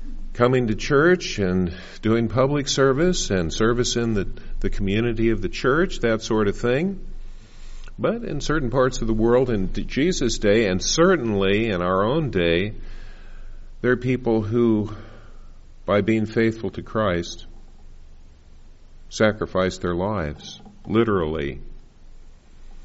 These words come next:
There are enemies of Christianity out there, and we hear about that in the news all the time. Of course, one thing that we never read about in the Bible,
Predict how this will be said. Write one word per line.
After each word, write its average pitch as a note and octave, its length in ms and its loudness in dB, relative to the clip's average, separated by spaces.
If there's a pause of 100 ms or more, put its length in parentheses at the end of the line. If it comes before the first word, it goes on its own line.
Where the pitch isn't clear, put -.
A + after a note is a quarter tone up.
(560)
There G2 160 2
are G2+ 100 2
enemies A2 340 0
of G2 120 -10
Christianity G2 760 -4
out D2 220 -4
there, D#2 220 -4
and F2+ 160 -8
we F2+ 160 -4
hear F#2+ 160 -2
about F#2+ 300 -2
that G2 200 4
in G2 120 0
the G2 80 2
news G#2 260 2
all G#2+ 180 2
the A#2+ 80 -2
time. F#2 480 -4 (2250)
Of - 120 -4
course, E3 300 4
one F#3+ 160 4
thing E3 280 2
that C3 140 4
we B2+ 220 2
never D#3+ 400 2
read G2 240 0
about F#2+ 380 2
in G2 160 0
the F2+ 80 -4
Bible, G#2 640 0